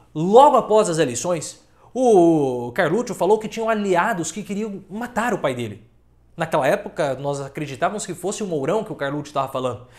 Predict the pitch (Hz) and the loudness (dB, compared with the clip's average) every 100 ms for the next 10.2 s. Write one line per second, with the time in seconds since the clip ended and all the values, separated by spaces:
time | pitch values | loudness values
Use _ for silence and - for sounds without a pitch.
0 | - 156 226 247 254 208 156 277 170 160 | -12 2 4 4 0 -6 -4 -4 -4 -6
1 | - - 160 208 180 143 214 175 165 165 | -6 -6 -4 -4 -4 -6 -6 -6 -2 -4
2 | 156 208 214 156 151 143 165 147 156 156 | -2 -4 -4 -6 -6 -2 -2 -4 -6 -8
3 | - 135 - 175 180 - - 185 208 175 | -8 -6 -4 -4 -4 -10 -6 -2 0 -2
4 | 202 - 202 220 190 185 160 175 185 160 | -4 0 2 2 0 -4 -4 -4 -4 -6
5 | 180 143 180 185 160 - 214 214 - 233 | -6 -6 -4 -4 -6 -6 -8 -4 4 6
6 | 226 143 131 147 131 101 - - - - | 6 2 -8 -4 -4 -4 -10 -20 -16 -8
7 | 165 294 311 196 - - 185 185 147 143 | -2 0 0 -4 -4 2 4 4 2 -2
8 | 151 131 139 170 147 135 147 123 127 196 | -4 -4 0 2 2 -4 -10 -10 -4 -2
9 | 156 151 143 190 190 143 151 214 - 214 | -2 -4 0 0 2 0 0 0 -2 0
10 | 202 | 2